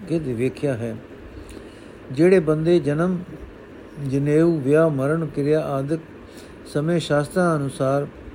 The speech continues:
ਮੰਨੇ ਹੋਏ ਧਾਰਮਿਕ ਕਰਮ ਕਰਦੇ ਹਨ ਤੇ ਹੋਰ ਅਨੇਕਾਂ ਧਾਰਮਿਕ ਰਸਮਾਂ ਕਰਦੇ ਹਨ, ਪਰਮਾ-, ਪਰ ਪਰਮਾਤਮਾ ਦੇ ਨਾਮ ਤੋਂ ਵਾਂਝੇ ਰਹਿੰਦੇ ਹਨ।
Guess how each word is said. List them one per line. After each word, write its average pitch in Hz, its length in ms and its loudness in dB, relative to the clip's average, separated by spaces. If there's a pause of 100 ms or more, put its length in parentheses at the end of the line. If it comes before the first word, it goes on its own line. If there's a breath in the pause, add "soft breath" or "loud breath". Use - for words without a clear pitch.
(120)
ਮੰਨੇ 147 280 -2
ਹੋਏ 147 240 2
ਧਾਰਮਿਕ 139 500 -2
ਕਰਮ 147 280 -4
ਕਰਦੇ 139 400 -2
ਹਨ 139 200 -2 (680 loud breath)
ਤੇ 143 100 0
ਹੋਰ 156 420 4
ਅਨੇਕਾਂ 156 420 0
ਧਾਰਮਿਕ 143 460 0
ਰਸਮਾਂ 151 380 -4
ਕਰਦੇ 127 400 -4
ਹਨ, 127 400 -8 (420 loud breath)
ਪਰਮਾ-, 135 360 -2 (100)
ਪਰ 151 120 4
ਪਰਮਾਤਮਾ 143 680 0
ਦੇ 165 160 2
ਨਾਮ 143 320 0
ਤੋਂ 160 180 0
ਵਾਂਝੇ 160 380 2
ਰਹਿੰਦੇ 135 340 0
ਹਨ। 127 240 -4